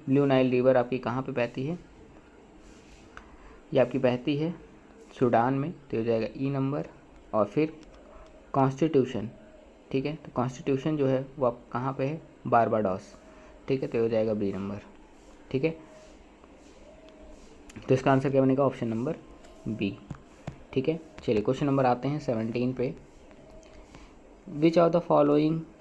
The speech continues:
statement is are incorrect? यहाँ पे कौन सा statement गलत है? The Periyar नेशनल पार्क located in तमिलनाडु, तो पहला ही आपका गलत है, ठीक है।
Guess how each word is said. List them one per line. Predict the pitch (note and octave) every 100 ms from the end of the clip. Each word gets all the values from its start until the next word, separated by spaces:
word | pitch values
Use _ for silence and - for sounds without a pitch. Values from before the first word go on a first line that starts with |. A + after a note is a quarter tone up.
| -
statement | C3 C#3+ C#3+ D3 C#3+
is | C#3
are | C3+ B2+ B2+
incorrect? | B2 G#2+ G2+ A2
यहाँ | A#2 B2+
पे | C#3
कौन | C3+ B2+ C3
सा | C3+
statement | C3 - A#2 B2 A#2+
गलत | A#2 B2+
है? | D#3+ F3+ -
The | B2
Periyar | C#3 C3+ C#3 D3
नेशनल | C#3+ D3+ D3+
पार्क | D3
located | C3+ C3+ C3 C#3
in | C#3 C3
तमिलनाडु, | B2 A#2 G#2 G#2+
तो | -
पहला | A#2+ B2+
ही | C#3+ C#3+ D#3
आपका | B2+ - B2
गलत | A2 B2+
है, | - D3+ - - -
ठीक | -
है। | C#3